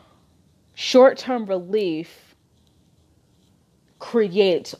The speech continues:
long-term consequences, and those long-term consequences are your weight gain.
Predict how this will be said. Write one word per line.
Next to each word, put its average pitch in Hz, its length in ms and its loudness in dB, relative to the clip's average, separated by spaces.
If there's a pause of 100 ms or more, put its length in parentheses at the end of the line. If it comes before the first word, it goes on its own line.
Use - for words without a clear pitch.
long-term 175 640 -4
consequences, 147 1040 -8 (240)
and 185 140 2
those 185 120 4
long-term 202 600 -2
consequences 180 720 -8
are 170 180 0
your 151 180 -2
weight 139 300 -4
gain. 127 320 -8